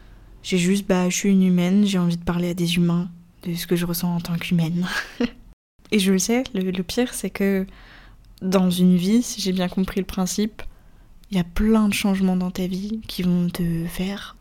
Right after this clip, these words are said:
très, très peur et tu devras les faire seule. Ce que je sens en plus, qui est, euh, le, le plus dur pour moi, c'est qu'il y a que moi qui dois décider là tout de suite de ces choix. Et je le fais pas pour rendre fier mes parents.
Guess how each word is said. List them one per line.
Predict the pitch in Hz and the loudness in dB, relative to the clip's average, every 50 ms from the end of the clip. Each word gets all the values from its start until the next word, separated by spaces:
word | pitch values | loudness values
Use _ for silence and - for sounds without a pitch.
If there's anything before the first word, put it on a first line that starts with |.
| - | -4
très, | - - 226 | -2 0 0
très | 220 - - 196 | 0 -2 -4 -6
peur | - - 185 196 247 - - - - - - - - - - - | -4 -2 -2 -4 -4 -8 -12 -18 -20 -20 -20 -20 -20 -20 -12 -4
et | - 208 | -2 -2
tu | - - 190 | -2 0 2
devras | 190 208 196 196 - 190 | 2 2 2 2 0 0
les | 185 185 | 0 0
faire | 185 - 190 180 - - | -2 -2 -4 -4 -4 -4
seule. | - - 185 160 190 - - - - - - - | -4 -2 -2 -4 -4 -8 -12 -20 -20 -20 -20 -16
Ce | - - - - - - | -12 -10 -8 -6 -6 0
que | - 220 214 | 2 2 2
je | 202 | 2
sens | - - - 247 240 | 2 2 4 4 4
en | 190 175 | 4 2
plus, | - - 208 214 214 - - - - - - - | -2 -2 -4 -4 -4 -6 -10 -12 -14 -16 -16 -10
qui | - 208 | -4 -4
est, | 190 185 175 170 | -2 -2 0 -2
euh, | 170 185 175 - - - - - - - - - | -4 -4 -8 -12 -18 -20 -20 -20 -20 -20 -14 -8
le, | - 180 175 175 | -6 -4 -4 -2
le | 185 196 | -2 -2
plus | 190 - - 185 185 | -2 -2 -4 -4 -2
dur | 185 202 214 220 | -2 -2 -4 -4
pour | - - 208 | -6 -4 0
moi, | 196 196 196 202 226 240 | 0 2 2 2 2 0
c'est | - - 190 | 0 -4 -6
qu'il | - - - 190 180 180 | -8 -6 -6 -4 -2 -2
y | 180 180 | -2 -2
a | 175 170 | -4 -2
que | 170 214 | 0 0
moi | 214 208 214 220 233 233 | 2 2 2 2 0 0
qui | - - - 208 | -4 -8 -8 -4
dois | 196 190 196 190 | -2 0 0 2
décider | 185 190 185 - - 214 196 196 | 0 0 -2 -2 -2 -2 -2 0
là | 202 190 | -2 -2
tout | - - 196 | -4 -6 -8
de | 190 | -8
suite | - - 208 196 - - - - - - - | -6 -6 -8 -8 -8 -14 -18 -20 -20 -8 -4
de | 190 190 | -2 -2
ces | - - 185 | 0 0 -2
choix. | - - 185 208 - - _ _ _ - - - - | -2 -2 -4 -6 -6 -10 _ _ _ -20 -16 -4 -2
Et | 190 | -2
je | 170 175 | 2 4
le | 185 180 | 2 2
fais | - 208 202 | 4 2 2
pas | 202 208 202 208 202 | 2 2 2 2 0
pour | 208 - - 202 190 - - - - | -2 -2 -2 0 -2 -2 -8 -16 -18
rendre | - - 185 180 175 | -8 -4 -2 -2 -2
fier | 170 180 185 180 | -2 -2 -2 0
mes | 180 180 180 | 0 0 0
parents. | - 185 175 175 180 175 196 | -2 -2 -2 -2 -2 -4 -4